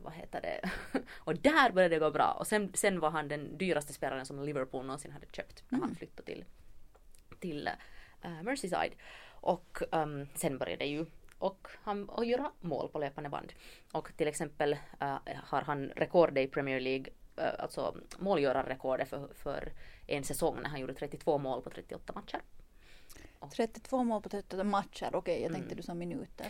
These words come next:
Speaker 1: Nej, <laughs> no, då skulle, det skulle ha varit ganska bra, men ändå, men det är ändå det bästa,
Speaker 2: Det är ju otroligt.
Speaker 1: bästa som någon någonsin har, har gjort. Och han är förstås väldigt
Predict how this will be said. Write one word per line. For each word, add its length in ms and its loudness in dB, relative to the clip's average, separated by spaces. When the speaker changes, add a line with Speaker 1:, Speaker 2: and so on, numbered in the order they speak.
Speaker 1:
Nej, 220 -2
<laughs> 320 6
no, 100 4
då 100 6
skulle, 220 6
det 40 6
skulle 160 4
ha 40 6
varit 140 -2
ganska 220 -12
bra, 160 -2
men 160 2
ändå, 220 6
men 140 2
det 80 6
är 40 4
ändå 140 2
det 220 4
bästa, 400 0
Speaker 2:
Det 80 -6
är 60 -4
ju 80 -4
otroligt. 520 -6
Speaker 1:
bästa 420 0
som 240 -8
någon 260 -4
någonsin 520 -8
har, 240 -4
har 280 4
gjort. 500 2
Och 240 0
han 260 0
är 40 4
förstås 380 -6
väldigt 320 -2